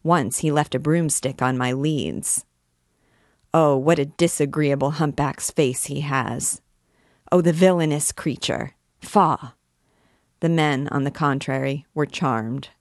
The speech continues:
and applauded. Quasimodo, the object of this uproar, still stood at the chapel door,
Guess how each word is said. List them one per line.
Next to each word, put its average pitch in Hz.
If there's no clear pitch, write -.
and 175
applauded. 117
Quasimodo, 185
the -
object 151
of 139
this 139
uproar, 135
still 185
stood 156
at 147
the 156
chapel 143
door, 131